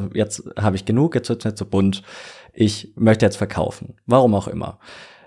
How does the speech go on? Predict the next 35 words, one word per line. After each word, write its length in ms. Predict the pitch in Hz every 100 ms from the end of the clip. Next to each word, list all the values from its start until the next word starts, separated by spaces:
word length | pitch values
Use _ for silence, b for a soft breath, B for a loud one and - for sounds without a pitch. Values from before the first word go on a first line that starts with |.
| B _ _ _
Stellt 340 | - - 123 -
mich 300 | 165 - -
der 100 | 117
Mixing-Service 720 | 131 143 156 147 127 131 147
dann 160 | 127 123
im 100 | 117
Zeitpunkt 400 | 110 120 135 113
des 120 | -
Verkaufs 720 | 101 - 95 104 180 208 -
vor 300 | - - 143
ein 120 | 143 135
Problem, 460 | 117 98 107 147
weil 140 | 143 123
ich 140 | 120
muss 240 | 123 143
ja 160 | 135 143
dann, 420 | 107 101 156 170
wenn 160 | 120 127
ich 100 | -
Bitcoin 360 | - - 117
wieder 240 | 107 104 -
umwandle, 640 | 143 139 95 101 127 165 -
auch 300 | 117 135 -
nachweisen, 720 | 123 131 135 135 131 131 -
wo 180 | 117 120
die 100 | 131
Mittel 260 | 123 123 113
hergekommen 640 | 110 120 117 - 87 82
sind. 340 | - 73 -
Also 200 | - 104
erschwert 720 | 110 104 101 - 101 233 -
dieser 240 | 151 143 131
Mixing-Prozess 880 | 135 - 156 - 151 - 156 170 - B B B -
bei 220 | 120 120
dem, 400 | 143 143 139 139